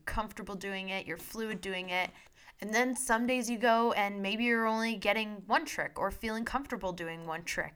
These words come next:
or not even feeling comfortable doing any. <laughs> So it's, uh, definitely, you know, you've gotta be in that state of mind. You've gotta be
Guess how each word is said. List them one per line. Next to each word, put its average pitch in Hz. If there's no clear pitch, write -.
or 190
not 175
even 240
feeling 233
comfortable 233
doing 233
any. 208
<laughs> -
So 190
it's, 233
uh, 214
definitely, 381
you 285
know, 294
you've 277
gotta 226
be 262
in 269
that 277
state 240
of 247
mind. 226
You've 208
gotta 214
be 196